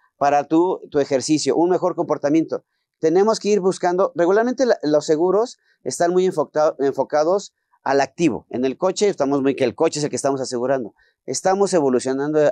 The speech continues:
a asegurar a las personas, en fijarme en ti como persona para ver todo lo que tú tienes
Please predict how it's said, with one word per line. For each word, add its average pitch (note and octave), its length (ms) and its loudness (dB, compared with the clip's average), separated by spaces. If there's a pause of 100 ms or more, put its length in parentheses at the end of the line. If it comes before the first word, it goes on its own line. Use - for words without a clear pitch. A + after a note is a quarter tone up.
(120)
a D3+ 200 -2
asegurar C#3+ 600 -2
a D3 200 -6
las D3+ 220 -2
personas, C#3 680 -8 (260)
en C3+ 200 -4
fijarme G3 420 0
en D#3+ 140 0
ti F3+ 120 -10
como F3 280 -2
persona D3 520 -4 (360)
para C3+ 240 2
ver D#3 120 2
todo F#3 280 0
lo D3 120 0
que C3+ 120 -8
tú F3 180 -4
tienes F3 460 -2